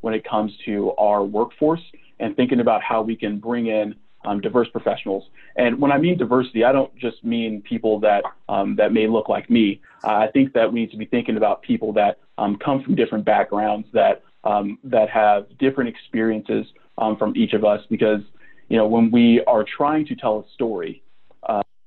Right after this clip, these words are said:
of impact, I think that we are learning now more than ever that that story does not apply to everyone, and that if we can have a workforce that thinks differently, um, then there will be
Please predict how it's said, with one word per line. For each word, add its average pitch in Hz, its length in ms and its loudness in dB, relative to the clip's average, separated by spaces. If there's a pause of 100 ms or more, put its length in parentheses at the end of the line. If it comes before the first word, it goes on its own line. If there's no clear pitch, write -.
(160)
of - 100 -6 (100)
impact, 110 520 -6 (320)
I 110 100 -4
think 147 240 0
that - 140 -4
we 113 280 0
are 107 180 2
learning 120 420 2
now 117 240 0
more 123 200 2
than - 240 -10
ever 107 300 0
that 104 200 -2
that 104 180 -2 (100)
story 117 520 0 (380)
does 127 200 2
not 123 200 0
apply 131 360 0
to 107 100 -4
everyone, - 600 -6 (420)
and 113 200 0
that 113 200 2
if 123 180 -2
we 135 100 6
can 135 120 0
have 110 240 2
a 104 200 0 (160)
workforce 131 680 -2
that 104 320 0
thinks 170 220 0 (120)
differently, - 600 -4 (320)
um, 107 420 0
then 117 160 4
there 120 160 4
will 120 80 2
be 110 240 -2